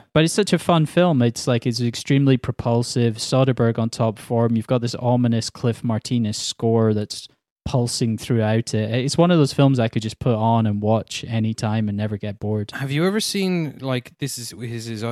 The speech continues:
Speaker 2: is his other, uh, journey into the world of medicine. Have you ever seen The Knick?
Speaker 1: No.
Speaker 2: It says, it
Speaker 1: I don't really like, uh,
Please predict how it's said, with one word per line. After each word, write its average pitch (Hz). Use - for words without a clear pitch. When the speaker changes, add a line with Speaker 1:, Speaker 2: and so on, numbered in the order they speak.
Speaker 2:
is 117
his 117
other, 117
uh, 104
journey 107
into 104
the 101
world 104
of 98
medicine. 104
Have 104
you 127
ever 151
seen 147
The 110
Knick? 110
Speaker 1:
No. 110
Speaker 2:
It -
says, 107
it 113
Speaker 1:
I 123
don't 180
really 185
like, 160
uh, 120